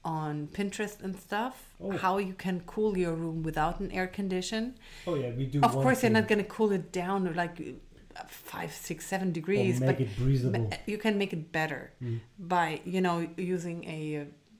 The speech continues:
Speaker 1: a vent,
Speaker 2: A vent.
Speaker 1: I guess, and, and have some ice cubes in front of it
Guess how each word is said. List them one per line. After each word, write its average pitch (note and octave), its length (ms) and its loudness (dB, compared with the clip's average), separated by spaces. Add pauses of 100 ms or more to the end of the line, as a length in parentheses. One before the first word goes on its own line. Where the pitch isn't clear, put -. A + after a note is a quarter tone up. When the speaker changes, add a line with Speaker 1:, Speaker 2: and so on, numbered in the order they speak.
(1300)
Speaker 1:
a E3+ 60 -6
vent, E3 540 2
Speaker 2:
A A#2+ 60 -4
vent. A2 380 -2
Speaker 1:
I F3 60 -2
guess, F3+ 400 0
and, F3+ 180 0
and F#3 140 2
have F3+ 180 0
some F3+ 400 -2
ice F#3 300 0
cubes - 340 -8
in D#3 120 -8
front G3 280 -4
of G3+ 100 -4
it A#3+ 260 -4